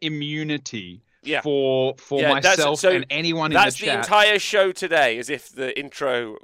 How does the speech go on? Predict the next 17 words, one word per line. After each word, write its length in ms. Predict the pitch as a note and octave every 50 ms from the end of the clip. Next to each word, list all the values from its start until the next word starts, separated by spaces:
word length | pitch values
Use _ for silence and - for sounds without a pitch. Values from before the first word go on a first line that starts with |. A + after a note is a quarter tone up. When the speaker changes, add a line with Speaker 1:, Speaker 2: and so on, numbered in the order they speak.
| _ - G2+ - _
Speaker 2:
via 240 | - C#3+ C#3 C3+ B2+
the 100 | A2+ B2
Muppets 480 | B2 D3+ C#3+ - - C3 G#2 G2 -
and 120 | A#2 A2+ A2+
the 60 | A2
penis 320 | - F#3+ G3+ F#3+ D3+ -
jokes 340 | - C3 A#2+ A2+ G#2 - -
weren't 260 | A#2+ B2 B2 A#2+ A2+
in 100 | - A#2+ B2
any 180 | A#2+ A#2 A#2
way 320 | A#2 A#2 A2+ A2 A2 G#2+ G2+ _ _ _ _ _ -
an 120 | A#2 B2+ B2+
indication 540 | C3+ A#2 A#2 - - F3+ F3 E3+ - C#3+
of. 140 | B2+ B2 A#2+
Today 380 | - - E3+ F#3+ F#3+ F#3+ G3 F#3
is 240 | E3+ - D3+ D3+ C3
a, 120 | D#3 C#3+